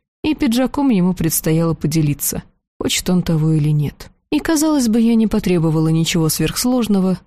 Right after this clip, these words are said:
да и просто сложного не потребовала тоже. Но Адзаура свой пиджак не доснимал —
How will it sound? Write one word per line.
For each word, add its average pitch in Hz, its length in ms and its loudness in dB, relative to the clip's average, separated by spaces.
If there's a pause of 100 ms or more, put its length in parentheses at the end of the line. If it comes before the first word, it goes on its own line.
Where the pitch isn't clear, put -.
(120)
да 165 140 2
и 160 80 2
просто - 340 -4
сложного 190 460 0
не 175 160 2
потребовала 160 680 0
тоже. 160 360 -2 (440)
Но 285 180 2
Адзаура 302 420 2
свой 247 320 -2
пиджак 220 520 -2
не 214 200 2
доснимал — 196 720 0